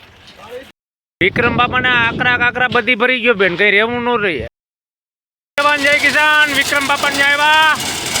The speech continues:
ચાલતે સીધું કનેક્ટર આમાં આપી દીધું. આ દીધું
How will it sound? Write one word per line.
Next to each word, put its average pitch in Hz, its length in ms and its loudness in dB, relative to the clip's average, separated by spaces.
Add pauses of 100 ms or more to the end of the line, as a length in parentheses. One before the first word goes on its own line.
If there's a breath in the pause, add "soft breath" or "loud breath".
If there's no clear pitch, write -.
(1080)
ચાલતે 240 460 0 (920)
સીધું 254 260 -2
કનેક્ટર 269 380 -2
આમાં 277 240 2
આપી 285 260 2
દીધું. 294 560 4
આ 247 140 2
દીધું 262 260 2